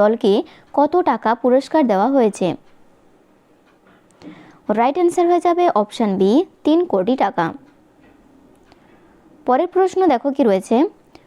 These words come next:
নয়ই জানুয়ারি দু হাজার ছাব্বিশে চতুর্থ ডাব্লিউপিএল উদ্বোধনী ম্যাচ কোন স্টেডিয়ামে হয়েছে বা হয়েছিল? রাইট অ্যান্সার হয়ে যাবে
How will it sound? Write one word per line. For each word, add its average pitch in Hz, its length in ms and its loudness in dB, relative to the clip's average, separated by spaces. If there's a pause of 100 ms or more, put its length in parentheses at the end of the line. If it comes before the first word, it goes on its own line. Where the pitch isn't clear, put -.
(640)
নয়ই 294 320 0 (120)
জানুয়ারি 226 440 0 (160)
দু 262 140 2
হাজার 220 260 0
ছাব্বিশে 302 420 0 (120)
চতুর্থ 285 360 -2 (200)
ডাব্লিউপিএল 226 600 0 (480)
উদ্বোধনী 349 500 0 (100)
ম্যাচ 214 220 -2 (120)
কোন 320 140 4 (120)
স্টেডিয়ামে 208 480 0 (100)
হয়েছে 190 280 0 (800)
বা 247 160 -2
হয়েছিল? 277 340 0 (3750)
রাইট 269 220 0
অ্যান্সার 370 320 0
হয়ে 370 140 0
যাবে 359 140 2